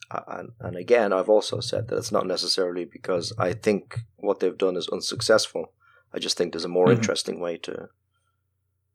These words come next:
Speaker 1: um, to lay it out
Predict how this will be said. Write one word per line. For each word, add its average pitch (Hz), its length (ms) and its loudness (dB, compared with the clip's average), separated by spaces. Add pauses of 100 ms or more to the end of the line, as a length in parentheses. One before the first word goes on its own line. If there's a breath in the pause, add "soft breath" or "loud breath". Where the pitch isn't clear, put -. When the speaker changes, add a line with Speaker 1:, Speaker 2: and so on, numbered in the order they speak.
Speaker 1:
um, 82 560 -10 (1200)
to 95 100 2
lay 92 160 2
it 90 120 4
out 87 200 2